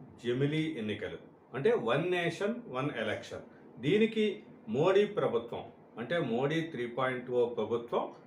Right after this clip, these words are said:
ఇప్పుడు క్యాబినెట్, కేంద్ర క్యాబినెట్ కూడా దీనికి జమిలీ ఎన్నికలకి ఆమోదం తెలిపింది అనే వార్త అయితే ఇప్పుడు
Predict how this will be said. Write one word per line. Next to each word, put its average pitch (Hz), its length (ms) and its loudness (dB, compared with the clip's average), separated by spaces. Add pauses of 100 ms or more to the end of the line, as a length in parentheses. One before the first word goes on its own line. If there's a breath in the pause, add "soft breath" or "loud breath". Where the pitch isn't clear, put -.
(140)
ఇప్పుడు 147 300 2
క్యాబినెట్, 156 680 2
కేంద్ర 151 540 0
క్యాబినెట్ 127 520 0
కూడా 110 360 0 (300 loud breath)
దీనికి 160 400 2
జమిలీ 156 580 4
ఎన్నికలకి 127 680 -2 (160)
ఆమోదం 135 520 4
తెలిపింది 110 640 0
అనే 98 140 -4
వార్త 101 380 0
అయితే 135 400 -4 (320 loud breath)
ఇప్పుడు 139 420 2